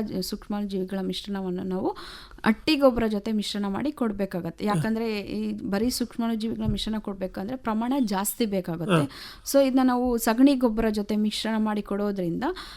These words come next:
Speaker 1: ಆ, ಅಂದ್ರೆ ಗೊ-, ಇದು ಸೂಕ್ಷ್ಮಾಣು ಜೀವಿಗಳ ಅದರಲ್ಲೇ ಬೆಳವಣಿಗೆ ಆಗಿ, ಆ, ನಮ್ಗೆ ಮಣ್ಣಿಗೆ, ಆ, ಪೋಷಕಾಂಶಗಳು ಸಿಗ್ತದೆ. ಕೊಡುವ ವಿಧಾನ ಕೂಡ ಇದರಲ್ಲಿ, ಆ, ಬೀಜೋಪಚಾರಕ್ಕೂ ಅಲ್ಲೂ ಬೇರೆ ವಿಧಾನ ಇದೆ.
Speaker 2: ಇದೆ.
Speaker 1: ಆ, ಮತ್ತೆ ಗೊ-, ಕೊಟ್ಟಿಗೆ ಗೊಬ್ಬರ ಜೊತೆ ಮಿಶ್ರಣ ಮಾಡಿ ಕೊಡುವಂಥದ್ದು ಕೂಡ ವಿಧಾನ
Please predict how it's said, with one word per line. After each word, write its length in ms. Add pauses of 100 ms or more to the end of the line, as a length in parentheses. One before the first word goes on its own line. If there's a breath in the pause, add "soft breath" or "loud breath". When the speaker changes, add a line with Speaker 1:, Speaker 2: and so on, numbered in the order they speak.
(100)
Speaker 1:
ಆ, 220
ಅಂದ್ರೆ 180
ಗೊ-, 200
ಇದು 240
ಸೂಕ್ಷ್ಮಾಣು 460
ಜೀವಿಗಳ 300
ಅದರಲ್ಲೇ 520
ಬೆಳವಣಿಗೆ 560
ಆಗಿ, 280 (380 loud breath)
ಆ, 300
ನಮ್ಗೆ 420
ಮಣ್ಣಿಗೆ, 540
ಆ, 500
ಪೋಷಕಾಂಶಗಳು 680
ಸಿಗ್ತದೆ. 480
ಕೊಡುವ 400
ವಿಧಾನ 400
ಕೂಡ 260
ಇದರಲ್ಲಿ, 340 (320 loud breath)
ಆ, 200
ಬೀಜೋಪಚಾರಕ್ಕೂ 920
ಅಲ್ಲೂ 240
ಬೇರೆ 380
ವಿಧಾನ 300
ಇದೆ. 240
Speaker 2:
ಇದೆ. 400
Speaker 1:
ಆ, 160
ಮತ್ತೆ 540
ಗೊ-, 240
ಕೊಟ್ಟಿಗೆ 280
ಗೊಬ್ಬರ 300
ಜೊತೆ 220
ಮಿಶ್ರಣ 340
ಮಾಡಿ 200
ಕೊಡುವಂಥದ್ದು 560
ಕೂಡ 200
ವಿಧಾನ 340